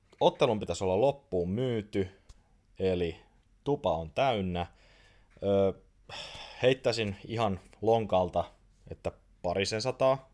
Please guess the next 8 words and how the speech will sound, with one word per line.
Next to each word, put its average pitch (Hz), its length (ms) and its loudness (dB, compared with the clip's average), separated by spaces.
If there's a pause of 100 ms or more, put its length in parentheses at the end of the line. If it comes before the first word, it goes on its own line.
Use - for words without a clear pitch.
(120)
armeenialaista 101 840 -2
voisi 101 220 -2
olla 101 140 -2
ehkä 98 200 -8
mukana 95 340 -4 (1200)
vieraskannattajia, 101 1040 2 (240)
eli 90 260 -4
tota, 87 540 -2